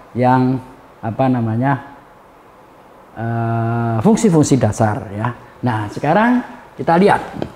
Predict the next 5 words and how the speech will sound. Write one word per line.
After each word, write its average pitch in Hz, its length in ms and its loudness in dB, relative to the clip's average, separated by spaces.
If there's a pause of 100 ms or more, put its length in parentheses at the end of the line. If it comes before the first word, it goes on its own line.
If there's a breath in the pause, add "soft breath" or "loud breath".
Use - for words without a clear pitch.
(1300 loud breath)
Kita 185 240 4
melanjutkan 165 1500 4
dengan 143 300 0
kasus 139 480 -2
yang, 127 320 0